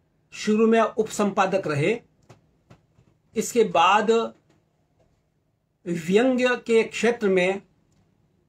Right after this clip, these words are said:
इन्होंने न केवल अपना मुकाम हासिल किया, बल्कि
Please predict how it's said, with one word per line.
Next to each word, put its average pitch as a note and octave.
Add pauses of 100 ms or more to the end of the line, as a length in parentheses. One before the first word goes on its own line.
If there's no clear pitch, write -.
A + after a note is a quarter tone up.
(200)
इन्होंने A3+ (1120)
न G3
केवल A#3 (680)
अपना G#3+
मुकाम G3+
हासिल F#3+
किया, F3+ (880)
बल्कि A#3